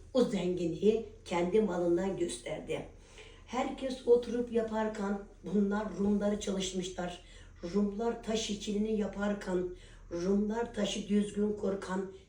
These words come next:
evi komple yapabiliyor. Evin de çatısına çıktığı zaman, kardeş arasına koyduğu zaman mal için kavga ediyorlar. Sana az değdi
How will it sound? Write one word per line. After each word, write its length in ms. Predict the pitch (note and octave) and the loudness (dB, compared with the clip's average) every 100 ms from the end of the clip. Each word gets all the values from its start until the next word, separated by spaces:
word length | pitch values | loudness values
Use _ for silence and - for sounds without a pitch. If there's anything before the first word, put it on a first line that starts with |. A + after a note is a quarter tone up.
| - | -6
evi 360 | E3 F#3 A3+ - | -2 0 0 -2
komple 480 | A3 A3+ A3 G#3+ G#3 | 0 0 0 2 4
yapabiliyor. 880 | G#3 - G3+ F#3 G3 F3 F3+ F#3+ - - - _ | 4 2 0 0 -2 0 0 -2 -10 -20 -20 _
Evin 340 | G#3 G#3 C4+ A#3+ | 6 6 6 4
de 140 | G#3+ | 4
çatısına 500 | A3 G#3 F#3+ F#3+ F3+ | 4 -2 -2 -2 -2
çıktığı 360 | G#3+ G#3 A#3+ A3 | -4 -4 0 2
zaman, 280 | G#3 F3 D#3+ - - - | 2 0 -2 -6 -18 -8
kardeş 560 | G3+ G3+ B3 B3+ - | -2 0 0 -2 0
arasına 360 | G3+ F#3 G3+ - | -2 0 -2 -2
koyduğu 300 | F#3+ F3+ F3+ | -2 -2 -2
zaman 400 | F3+ F#3+ B3+ B3 - - | -2 0 -2 -4 -12 0
mal 360 | A3+ A#3 F3 E3+ | 4 6 4 0
için 340 | - A#3 B3+ - | -2 0 0 -4
kavga 320 | F#3+ F#3 D#3+ | -2 -2 0
ediyorlar. 440 | F3 E3+ E3 D#3 - - - _ | -2 0 -2 -2 -10 -16 -20 _
Sana 460 | - A3+ A#3 A3 A3+ | -4 -2 0 0 0
az 180 | G3+ | 2
değdi 500 | A#3 A3+ A3+ A#3+ A3 | 2 2 2 0 0